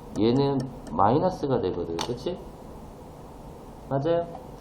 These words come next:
음. 그러면, 어,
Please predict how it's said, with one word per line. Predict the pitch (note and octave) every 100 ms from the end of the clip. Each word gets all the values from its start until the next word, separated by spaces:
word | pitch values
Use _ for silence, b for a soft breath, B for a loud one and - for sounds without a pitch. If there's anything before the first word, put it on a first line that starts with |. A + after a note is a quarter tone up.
| -
음. | C3 C#3 A#2+ F2 D#2+ - - - - - - - - -
그러면, | F#3+ G#3 C#3 C#3+ E3+ - -
어, | D3+ -